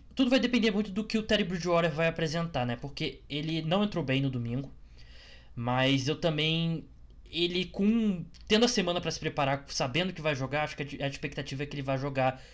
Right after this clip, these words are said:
melhor do que ele apresentou no domingo. Mas uma coisa que eu acho desse time do Saints, Rafa, não sei se você concorda,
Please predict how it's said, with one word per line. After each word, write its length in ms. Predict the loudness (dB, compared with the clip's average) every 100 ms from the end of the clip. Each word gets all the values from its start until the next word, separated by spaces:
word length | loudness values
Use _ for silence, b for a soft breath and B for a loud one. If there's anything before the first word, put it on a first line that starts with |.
| B -2
melhor 220 | 0 0
do 60 |
que 80 | 0
ele 80 | 0
apresentou 360 | 0 -4 -4 -6
no 60 |
domingo. 420 | -4 -2 -2 -2
Mas 640 | -2 -2 0 0 0 -4 B B B -6
uma 140 | -2
coisa 180 | 0 2
que 80 | 4
eu 100 | 6
acho 160 | 4
desse 200 | 2 -8
time 160 | -6 -6
do 100 | -6
Saints, 400 | -4 -2 -2 -2
Rafa, 220 | -2 -2
não 80 | -4
sei 100 | -6
se 80 | -8
você 180 | -8 -6
concorda, 680 | -6 -6 0 0 0 -2